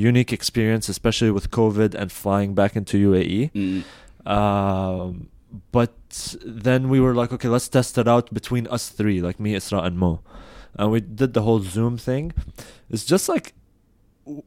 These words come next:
Speaker 1: especially with storytelling, there's, like, so much happening live, like, in,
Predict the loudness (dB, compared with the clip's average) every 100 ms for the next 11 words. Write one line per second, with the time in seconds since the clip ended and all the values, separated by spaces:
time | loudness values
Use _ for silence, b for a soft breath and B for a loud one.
0 | _ -10 0 2 2 0 -2 -4 0 2
1 | 2 4 4 4 4 2 0 0 -2 2
2 | 4 4 2 2 2 2 2 2 0 -2
3 | -6 -20 _ _ _ _ _ _ _ -6
4 | 0 4 6 6 4 0 -4 -4 -6 -8